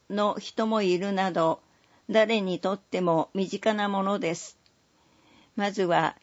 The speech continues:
誰がなってもお互い様、自分がなった時に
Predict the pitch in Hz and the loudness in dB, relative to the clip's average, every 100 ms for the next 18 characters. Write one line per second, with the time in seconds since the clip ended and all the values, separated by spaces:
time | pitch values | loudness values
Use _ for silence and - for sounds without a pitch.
0 | _ _ 196 233 247 202 190 196 214 - | _ _ 0 2 4 2 2 0 -2 -2
1 | 185 170 165 185 180 208 202 202 190 - | 2 4 2 0 0 0 2 0 0 -2
2 | 185 180 170 - _ _ _ _ _ _ | 0 0 -2 -6 _ _ _ _ _ _
3 | - 202 196 226 226 220 220 233 - 202 | -4 0 2 2 2 0 0 -2 2 0
4 | 190 185 190 185 165 - | 0 -4 -2 0 0 -2